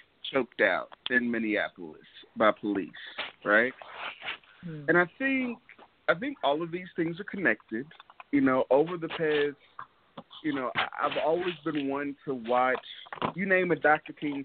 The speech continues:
Speaker 1: sermon, I've listened to it, the ones that are available, right? Uh, Malcolm X, you know, Fannie Lou Hamer, you know, I was even sharing some things over the weekend, and it seems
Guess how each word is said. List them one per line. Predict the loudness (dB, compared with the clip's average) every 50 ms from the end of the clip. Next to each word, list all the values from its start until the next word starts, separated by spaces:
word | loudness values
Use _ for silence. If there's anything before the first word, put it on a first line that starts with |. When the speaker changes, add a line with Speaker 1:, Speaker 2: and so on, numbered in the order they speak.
| -8 -6
Speaker 1:
sermon, | -4 -4 -2 -2 -4 -2
I've | 0 0 0 0
listened | 0 -4 -4 -4 -4 -8 -10 -8 -6 -4
to | -4 -2 -2
it, | -2 -4 -8 _ _ _ _
the | 0 2
ones | 2 2 2 0 2 2
that | 2 4
are | 4 2
available, | 0 0 0 2 2 2 -2 -4 -6 -8 -10 -10 _ _ _ _ _ _ _
right? | 2 2 2 2 2 -2 -8 _ _ -20 -20 -20 -20 -20 -20 _ _
Uh, | 4 4 6 6 6 4 2 2 0
Malcolm | 2 2 2 2 2 -2 -6 -6 -4 _ 0
X, | 2 2 0 0 -4 -14 -20 _ -20 -20 -20 -20 -20 _ _ _ _ _ _ _ _ _ _ _ _
you | -6 -4
know, | -4 -6 -2 2
Fannie | 4 4 6 6 4
Lou | 4 2 2 0 -2 -2
Hamer, | -2 -2 -2 -2 -2 -2 -2 -2 -2 -4 -8 _ _ _ _ _ _ _ _ _ _ _ _ _ _
you | -2 -2 0
know, | 0 0 0 2
I | 4 4
was | 4 4 4 4
even | 4 4 2 0 2 2
sharing | 2 2 4 2 0 -2
some | -4 -6 -4 -4
things | -4 -4 -4 -4 -6 -10 -4 -2
over | -2 -2 -2 -2 -4 -6
the | -6 -4 -6 -6
weekend, | -6 -2 -2 -2 -2 -4 -4 -2 0 2 2 2 2 0 0 -2 -6 -10 _ -20 -20 -20 -20 -4 _ 2
and | 4 4
it | 4 2 0 _ _ _
seems | -4 -2 0 0 0 0 0 -2 -4